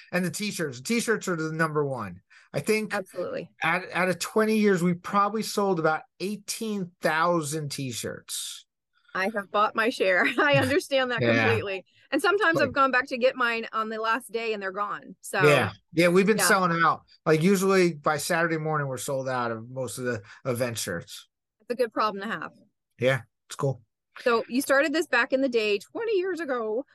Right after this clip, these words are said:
Speaker 2: um,
Speaker 1: Yeah.
Speaker 2: coming out of working in the rock and roll, uh, arena.
Speaker 1: Yeah.
Speaker 2: Yep. And Rob Zombie and Marilyn Manson kind of, uh, uh,
Speaker 1: Yeah,
Speaker 2: inspired
Speaker 1: like,
Speaker 2: you to get
Speaker 1: so
Speaker 2: into
Speaker 1: we
Speaker 2: this?
Speaker 1: were, so,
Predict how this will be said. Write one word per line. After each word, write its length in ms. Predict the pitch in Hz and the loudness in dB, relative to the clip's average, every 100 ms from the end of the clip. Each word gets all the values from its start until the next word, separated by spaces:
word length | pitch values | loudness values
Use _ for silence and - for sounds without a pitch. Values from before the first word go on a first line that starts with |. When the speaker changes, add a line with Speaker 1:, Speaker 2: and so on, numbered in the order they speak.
| _ - | _ -4
Speaker 2:
um, 240 | 220 220 | 0 0
Speaker 1:
Yeah. 40 | 226 | 0
Speaker 2:
coming 260 | - 254 254 | -2 -2 0
out 160 | 240 | -2
of 100 | 240 202 | -2 -4
working 320 | 226 233 226 | -6 -6 -6
in 80 | 226 | -4
the 60 | |
rock 220 | 214 220 | 0 0
and 140 | 220 208 | -2 -8
roll, 560 | 214 214 208 202 190 - - | -6 -6 -4 -6 -6 -10 -8
uh, 440 | 190 175 170 165 175 - | -4 -2 -2 -2 -4 -2
arena. 520 | 208 196 190 185 226 _ _ _ - | 0 0 0 -2 -4 _ _ _ -2
Speaker 1:
Yeah. 320 | 123 104 104 104 _ _ _ _ _ - - | 0 2 0 -4 _ _ _ _ _ -16 -4
Speaker 2:
Yep. 220 | 202 - _ _ | -4 -4 _ _
And 340 | 202 185 190 180 | -4 -2 -2 0
Rob 240 | 220 240 | 2 2
Zombie 500 | 240 240 254 294 311 | 4 2 2 0 0
and 180 | 233 202 | -2 -2
Marilyn 260 | 214 233 220 | -4 -4 -4
Manson 480 | 220 277 262 240 - | -4 -4 -4 -6 -6
kind 180 | 240 233 | -4 -2
of, 280 | 226 214 220 | -2 -2 -2
uh, 420 | 208 196 190 185 185 _ - | -2 0 -2 -4 -8 _ -10
uh, 220 | 196 175 180 | -6 -4 4
Speaker 1:
Yeah, 120 | 240 | 6
Speaker 2:
inspired 160 | 240 233 | 8 8
Speaker 1:
like, 140 | 240 | 6
Speaker 2:
you 120 | 285 | 4
to 60 | 262 | -2
get 160 | 240 233 | 2 6
Speaker 1:
so 100 | 240 | 6
Speaker 2:
into 100 | 233 | 6
Speaker 1:
we 80 | 262 | 4
Speaker 2:
this? 80 | |
Speaker 1:
were, 180 | 269 269 | 6 4
so, 340 | 220 247 247 | 6 4 4